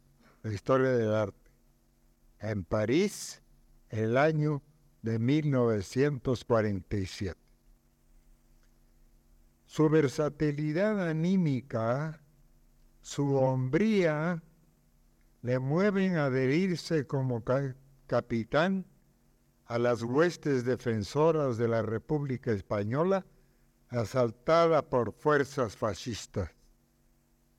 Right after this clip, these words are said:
Cuando termina esa contienda tan inicua, abrumado pero nada empañado su amor al hombre, encuentra al México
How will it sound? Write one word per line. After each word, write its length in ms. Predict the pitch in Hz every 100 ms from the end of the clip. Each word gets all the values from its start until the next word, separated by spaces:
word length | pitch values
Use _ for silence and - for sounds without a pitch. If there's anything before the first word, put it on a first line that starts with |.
| _ _ _ _ _ -
Cuando 440 | 120 120 117 120
termina 680 | - 120 120 135 185 196 165
esa 300 | 151 - 143
contienda 960 | - 120 110 101 135 143 160 156 127 117
tan 280 | 131 117
inicua, 800 | 117 117 131 160 147 123 110 87 - _ _ _ _ _ _ _ -
abrumado 880 | 113 113 120 120 139 180 180 143 107
pero 380 | 135 127 123 127
nada 500 | 143 160 147 135 127
empañado 1040 | 110 - 120 117 117 143 156 139 127 113
su 260 | 95 123 113
amor 420 | 110 110 135 127
al 220 | 113 107
hombre, 560 | 107 117 113 123 143 139 - _ _ _ _ _ _ _ _ _ _ _ _ _ _ _ -
encuentra 880 | 117 120 110 156 185 196 170 156
al 120 | 151 143
México 1040 | 143 175 175 - 131 - 127 110 95 80